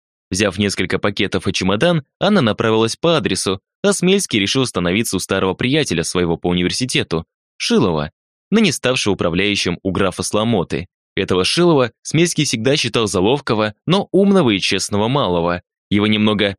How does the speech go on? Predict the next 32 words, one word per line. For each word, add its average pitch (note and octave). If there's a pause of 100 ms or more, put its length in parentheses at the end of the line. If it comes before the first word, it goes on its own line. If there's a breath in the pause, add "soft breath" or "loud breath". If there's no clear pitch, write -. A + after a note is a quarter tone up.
потребительский A2
взгляд G#2+
на G2
жизнь C#3+ (180)
находил D#3+
со D#3+
стороны C#3
Смельского B2+
своё A2
оправдание B2
в E2
неодолимом F#2
веянии F#2+
времени, G2+ (280)
против E3
которого C#3+
решиться G2+
идти A#2+
могут G2+ (240)
только E3+
люди G#2+
неблагоразумные, G#2+ (260)
собственной C3
рукой G#2+
решившие F#2+
устроить F2 (120)
свою F#2
гибель. F2+ (440)
Это G#2+
были D3+
слова C3
Шилова, F#2